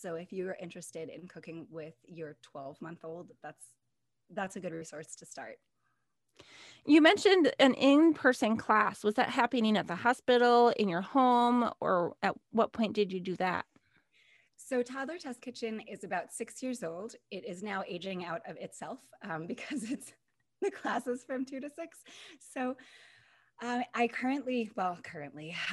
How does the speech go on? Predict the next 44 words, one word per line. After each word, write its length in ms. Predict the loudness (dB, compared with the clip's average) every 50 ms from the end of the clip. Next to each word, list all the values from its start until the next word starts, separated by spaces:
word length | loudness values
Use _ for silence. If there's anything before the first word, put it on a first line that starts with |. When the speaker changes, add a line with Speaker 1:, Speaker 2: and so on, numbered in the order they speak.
| -6 -6
Speaker 1:
I 80 | -6
have 260 | -4 -2 -4 -4 -2
been 140 | -2 -4 -6
teaching 400 | -6 -8 -12 -10 -10 -8 -8 -8
at 140 | -8 -10 -12
the 80 | -14 -14
farm 260 | -10 -8 -8 -8 -8
South 320 | -10 -10 -12 -12 -10 -10 -12
Mountain 360 | -10 -10 -8 -6 -6 -6 -6 -6
and 160 | -8 -8 -8
at 140 | -8 -8 -10
Vertuccio 580 | -12 -14 -14 -18 -18 -16 -14 -14 -14 -14 -16 -16
Farms. 480 | -18 -18 -18 -18 -18 -20 -20 -20 -20 _ _ _ _ _
And 400 | -14 -12 -12 -10 -10 -10 -12 -14 -14 _ _ _ _ -14
it's 220 | -14 -12 -12 -12
super 240 | -12 -10 -10 -10 -12
fun. 360 | -10 -8 -6 -6 -6 -6 -8 -10
Of 120 | -12 -16 _
course, 260 | -12 -12 -12 -12 -12 -14
I've 140 | -14 -14
been 100 | -14 -14
off 200 | -12 -12 -12 -12
for 100 | -12 -14
the 80 | -14 -14
past 360 | -12 -10 -10 -10 -10 -12 -14 -14
year 160 | -14 -12 -14
because 280 | -14 -16 -16 -16 -16
of 100 | -16 -16
the 100 | -18 -18
pandemic. 540 | -18 -16 -16 -14 -12 -12 -12 -12 -14 -14 -16 _ -14
I 80 | -14 -14
do 180 | -12 -12 -14
plan 260 | -14 -14 -14 -14 -14 -14
to 80 | -14 -16
start 260 | -14 -12 -12 -12 -12
up 80 | -14
again 200 | -16 -16 -14 -14 -12
in 100 | -14 -14
the 60 | -16 _ _ _
fall. 380 | -10 -10 -8 -8 -8 -8 -10 -10 -10
And 160 | -10 -12 -12 -12
if 140 | -12 -14
you're 120 | -14 -10 -10
on 200 | -8 -8 -10